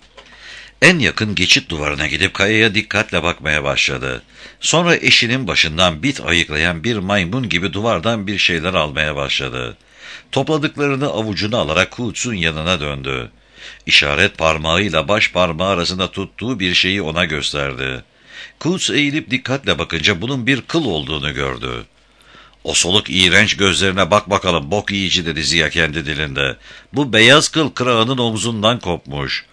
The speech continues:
Şu yumuşak kahverengi olan asil yüreğe ait. Şu sarı olansa limondan. Siyah olan Somoyo'nun atı ateş topuna ait." Nefesini küçümseyen bir tavırla gürültüyle burnundan vardı.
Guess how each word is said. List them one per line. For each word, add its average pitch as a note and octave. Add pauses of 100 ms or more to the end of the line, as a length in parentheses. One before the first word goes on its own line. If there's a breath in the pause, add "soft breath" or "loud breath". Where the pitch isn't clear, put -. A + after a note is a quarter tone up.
(340 loud breath)
Şu -
yumuşak E3
kahverengi C3+
olan C3+
asil B2
yüreğe E2+
ait. C#2+ (360 soft breath)
Şu C#3
sarı A#2+
olansa C#3
limondan. G#2+ (340 loud breath)
Siyah D3
olan D3
Somoyo'nun C#3
atı A2
ateş B2
topuna F#2
ait." C2 (800 loud breath)
Nefesini C#3+
küçümseyen C3
bir F#2
tavırla D2
gürültüyle A#2
burnundan E2
vardı. B1+